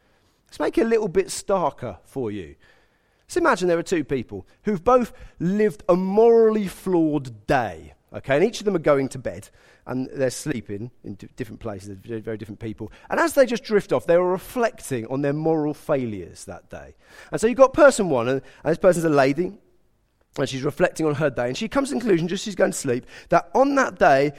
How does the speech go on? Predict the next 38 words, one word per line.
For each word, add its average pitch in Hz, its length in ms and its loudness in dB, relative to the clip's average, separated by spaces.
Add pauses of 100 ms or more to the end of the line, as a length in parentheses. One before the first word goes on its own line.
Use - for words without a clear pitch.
she's - 380 -6
thought 190 580 0 (200)
solely 214 840 4
about 175 420 0
one 165 420 2
thing. 98 440 -8 (500)
And 151 160 0
that 277 180 2
one 220 200 2
thing 147 180 -2
is 151 220 -2
the 151 180 -4
new 202 260 -4
car - 380 -4
that 110 160 -10
she's 117 240 -8
planning 110 300 -6
to 113 120 -12
buy. 95 340 -10 (960)
As 117 120 -12
she 117 140 -8
thinks 127 280 -8
about 123 220 -4
her 127 80 -4
day 120 240 -4
drifting 123 340 -10
off 117 220 -8
into 113 280 -10 (280)
the 117 100 -6
land 139 240 -2
of 139 100 -2
Nod, 120 300 -4 (320)
she's, 160 380 -2
uh, 131 300 2
she 139 120 -6
realizes 139 220 0
she's 131 120 -8
done 135 180 -2